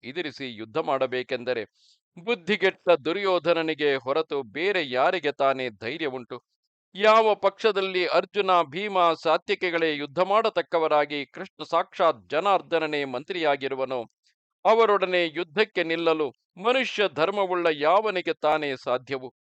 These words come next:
ಬುದ್ಧಿಗೆಟ್ಟ ಕೌರವರು ಮತ್ತು ಅವರ ಅನುಯಾಯಿಗಳು ಇವರು ಹೊರತು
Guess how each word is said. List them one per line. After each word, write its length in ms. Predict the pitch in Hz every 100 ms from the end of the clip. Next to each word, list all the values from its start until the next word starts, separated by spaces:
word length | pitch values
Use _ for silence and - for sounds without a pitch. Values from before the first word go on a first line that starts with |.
| _ _ _ _ _
ಬುದ್ಧಿಗೆಟ್ಟ 580 | 175 180 175 180 185 -
ಕೌರವರು 680 | 165 - 165 196 175 170 160
ಮತ್ತು 300 | 160 160 160
ಅವರ 320 | - 170 170
ಅನುಯಾಯಿಗಳು 880 | 151 - 170 208 175 165 151 156 147
ಇವರು 400 | 143 175 175 139
ಹೊರತು 360 | 143 156 160